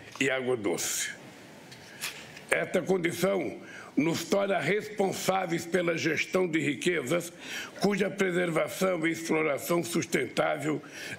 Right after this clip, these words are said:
de forma inclusiva, é imperativo nacional.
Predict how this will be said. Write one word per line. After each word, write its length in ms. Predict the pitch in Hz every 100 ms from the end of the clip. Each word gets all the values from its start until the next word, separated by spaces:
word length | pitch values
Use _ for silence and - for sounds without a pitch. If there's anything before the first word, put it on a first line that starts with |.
| 117
de 160 | 135
forma 360 | - 180 175 170
inclusiva, 840 | 196 208 190 165 120 160 147 151 - - - - -
é 100 | 170
imperativo 800 | 170 - 165 - - - 139 135
nacional. 600 | 147 - 131 90 80